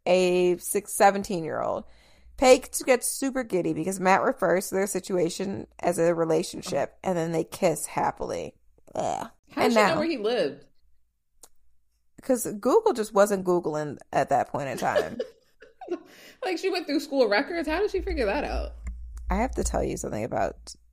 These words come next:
Speaker 1: finding people's addresses in this day, but we'll, we'll get there off, uh,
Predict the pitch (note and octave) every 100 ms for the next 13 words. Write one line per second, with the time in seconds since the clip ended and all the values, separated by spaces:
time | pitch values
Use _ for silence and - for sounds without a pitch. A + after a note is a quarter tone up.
0 | _ - - C#3+ C3+ - F#3 F3+ B2+ -
1 | C#3 - F#3+ D#3+ C#3 - - - F2+ -
2 | - - - - G#3 A#3 - _ _ _
3 | - - - A#3+ C4 G#3+ E3 D#3 A2 -
4 | - F2+ G3